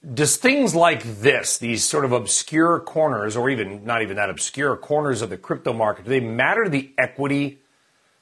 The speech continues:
markets? Is it a, is it a pain trade? Is it a, is it a cash raising trade?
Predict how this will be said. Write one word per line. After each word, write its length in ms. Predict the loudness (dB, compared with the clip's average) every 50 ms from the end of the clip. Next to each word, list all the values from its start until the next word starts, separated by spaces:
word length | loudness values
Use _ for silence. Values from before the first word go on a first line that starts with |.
| _ -4
markets? 640 | 0 2 4 4 4 2 -2 -4 -2 -4 -6 -4 -4 -2
Is 140 | -2 -2
it 100 | -2 -2
a, 120 | -2 -4 -6 -6
is 100 | -6 -6
it 60 | -6
a 60 | -6
pain 420 | -8 -8 -6 -2 0 0 2 0 0
trade? 540 | -2 0 0 2 2 4 2 2 0 -2 -2
Is 140 | -2 -2 -2
it 80 | -2
a, 240 | -4 -6 -8 -12 -14 -14 _
is 140 | -10 -8 -6
it 40 | -6
a 60 | -8
cash 580 | -8 -12 -8 -2 0 2 2 2 0 -2 -4 -2
raising 400 | 0 0 0 0 -2 -4 -4 -6
trade? 640 | -4 -2 0 0 0 0 0 -2 -2 -4 -8 -10